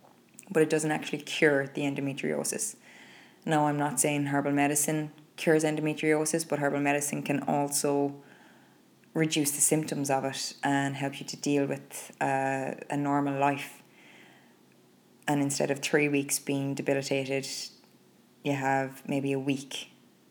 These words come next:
And so one bad week, three good weeks, do you know, that's a trade-off I was willing to take, and I took it, and I'm glad I did. But, like, this is a condition that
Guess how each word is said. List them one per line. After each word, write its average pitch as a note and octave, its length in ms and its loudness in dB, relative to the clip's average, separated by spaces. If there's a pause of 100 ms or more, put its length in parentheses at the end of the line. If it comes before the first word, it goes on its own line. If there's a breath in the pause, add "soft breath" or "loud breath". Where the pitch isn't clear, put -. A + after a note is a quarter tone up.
(100)
And C#3 420 -4
so C#3+ 540 2
one D#3+ 200 4
bad D3+ 260 8
week, C#3+ 220 0
three D3 200 2
good C#3+ 200 0
weeks, C#3 380 -2
do - 200 -6
you C#3 40 0
know, C3+ 180 0 (880 loud breath)
that's D3+ 220 8
a - 20 -4
trade-off D#3 680 8 (300)
I D#3 160 10
was D#3+ 140 4
willing D3+ 220 2
to - 120 -12
take, D3 280 4
and C#3 80 -2
I C#3 60 -2
took D3 280 0
it, C3 80 0
and B2+ 100 -4
I'm C#3 100 -4
glad C#3 300 6
I C#3 80 -2
did. C#3 280 0 (2000 loud breath)
But, D#3+ 200 2
like, C#3+ 300 4 (260)
this F#3+ 180 4
is F3 100 4
a D#3 60 4
condition D3 440 2
that B2+ 200 0